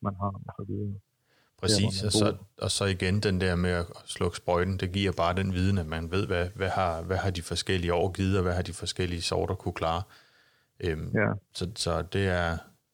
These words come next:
Speaker 2: klart en opfordring herfra.
Speaker 1: Ja. Noget af det, jeg hører rigtig mange gå ud og siger lige nu, det her, det er,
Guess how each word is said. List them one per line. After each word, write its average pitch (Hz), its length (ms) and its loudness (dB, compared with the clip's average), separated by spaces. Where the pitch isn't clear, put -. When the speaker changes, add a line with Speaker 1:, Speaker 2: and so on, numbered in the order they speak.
Speaker 2:
klart 95 220 2
en 90 60 0
opfordring 90 560 -2
herfra. 92 280 -4
Speaker 1:
Ja. 104 100 0
Noget 143 160 8
af 143 80 8
det, 135 120 8
jeg 110 100 6
hører 117 200 6
rigtig 107 180 0
mange 104 280 4
gå 101 100 2
ud 104 100 6
og - 80 -14
siger 131 240 6
lige 107 140 2
nu, 110 40 -4
det 117 120 0
her, 107 100 0
det 107 140 0
er, 107 60 -4